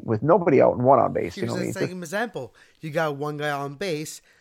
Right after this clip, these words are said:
Speaker 2: You need to throw the ball hard inside sometimes and try to throw for a strike, but with a fastball, it's the seventh inning. You're a little more tired. That strike might not get to the ninety-eight miles per hour like you want it to be because of that positioning.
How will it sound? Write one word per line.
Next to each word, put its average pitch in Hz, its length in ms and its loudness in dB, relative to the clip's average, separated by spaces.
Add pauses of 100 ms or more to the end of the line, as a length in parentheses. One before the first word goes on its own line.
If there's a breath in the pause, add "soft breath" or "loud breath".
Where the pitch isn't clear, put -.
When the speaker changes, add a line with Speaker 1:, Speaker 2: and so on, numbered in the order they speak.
(180)
Speaker 2:
You 175 140 -8
need 202 220 -6
to 185 80 -8
throw 156 340 -4
the 139 120 -8
ball 143 340 -2
hard 143 400 -4
inside 135 540 -8
sometimes 139 520 -8
and 135 220 -8 (280 soft breath)
try 190 140 2
to 190 80 2
throw 202 300 0
for - 160 -8
a 156 40 -6
strike, 196 460 0
but 151 180 -4
with 139 140 -16
a - 20 -20
fastball, 196 580 -6 (220 soft breath)
it's - 180 -6
the 175 80 -8
seventh 180 380 -6
inning. 185 360 -4
You're 175 120 -2
a 262 40 2
little 294 200 0
more 294 180 -4
tired. 269 540 -6 (380 soft breath)
That 254 240 -4
strike 269 400 -6
might 247 220 -6
not 247 280 -4
get 247 200 -6
to 240 80 -8
the 220 100 -8
ninety-eight 220 540 -8
miles 202 260 -8
per 190 200 -10
hour 214 280 -2
like 180 240 -10
you 190 80 -8
want 240 240 -4
it - 100 -12
to 208 80 -8
be 180 160 -8
because 165 360 -12
of 165 60 -18
that 170 180 -8
positioning. 180 540 -10